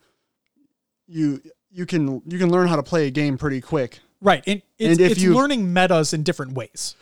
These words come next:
Speaker 1: Right. And so it's learning strategy. If you,
Speaker 2: Right.
Speaker 1: if, if you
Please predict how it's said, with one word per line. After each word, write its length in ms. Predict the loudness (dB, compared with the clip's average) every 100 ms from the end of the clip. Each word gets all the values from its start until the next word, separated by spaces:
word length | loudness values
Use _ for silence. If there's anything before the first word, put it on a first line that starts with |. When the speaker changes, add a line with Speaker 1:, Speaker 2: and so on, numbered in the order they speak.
| _
Speaker 1:
Right. 320 | -4 -4 -4 -8
And 280 | -6 -4 -4
so 140 | -4 -4
it's 100 | 0
learning 240 | 0 0
strategy. 640 | -2 -2 -2 -4 -12 -20 -14
If 140 | -12 -2
you, 80 |
Speaker 2:
Right. 180 | 2 2
Speaker 1:
if, 100 | 0 _ _ _ _
if 140 | -14
you 280 | -8 -6 -8